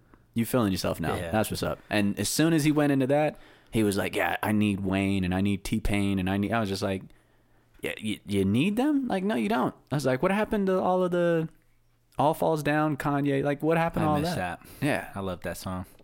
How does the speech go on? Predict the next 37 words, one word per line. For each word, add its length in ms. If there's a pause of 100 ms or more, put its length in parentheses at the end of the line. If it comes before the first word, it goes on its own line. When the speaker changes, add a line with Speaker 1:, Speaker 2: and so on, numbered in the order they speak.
(180)
Speaker 1:
But 320 (1300)
I 80
think 200
that's 260
what 160
makes 340
it 140 (280)
so 240
much 220
more 140
valuable 460
is 80
because 480 (120)
we 180
haven't 320
heard 260
that 180
Kanye 640 (180)
in 120
forever. 280
So 120
it's 120
like 120
scarcity, 540 (240)
you 100
know, 100
Speaker 2:
So, 140
Speaker 1:
supply 320
and 60
Speaker 2:
so, 40
Speaker 1:
demand. 300 (220)
Speaker 2:
so 220
with 160
this 180
chance, 540 (520)
you 100
think 340